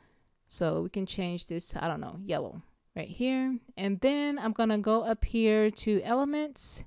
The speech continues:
and I'm gonna grab a Canva logo.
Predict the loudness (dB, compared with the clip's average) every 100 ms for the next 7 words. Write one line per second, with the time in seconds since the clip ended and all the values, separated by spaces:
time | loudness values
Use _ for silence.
0 | _ 2 4 4 4 2 -2 2 4 6
1 | 4 4 4 2 2 0 0 -4 -12 -8
2 | -6 0 2 2 2 2 2 0 -2 -4
3 | -8 -12